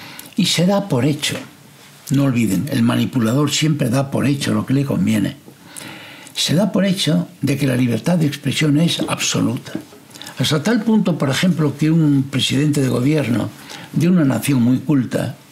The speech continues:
como es el Reino Unido, dijo recientemente que los creyentes tenemos que estar preparados para aceptar todo tipo de ataques contra nuestras creencias,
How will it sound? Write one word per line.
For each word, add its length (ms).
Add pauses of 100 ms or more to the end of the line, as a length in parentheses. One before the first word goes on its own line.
(760)
como 240
es 120
el 120
Reino 280
Unido, 380 (540)
dijo 300
recientemente 880 (800)
que 160
los 240
creyentes 640
tenemos 360
que 100
estar 300
preparados 680 (500)
para 180
aceptar 600
todo 220
tipo 380
de 140
ataques 540
contra 320
nuestras 440
creencias, 720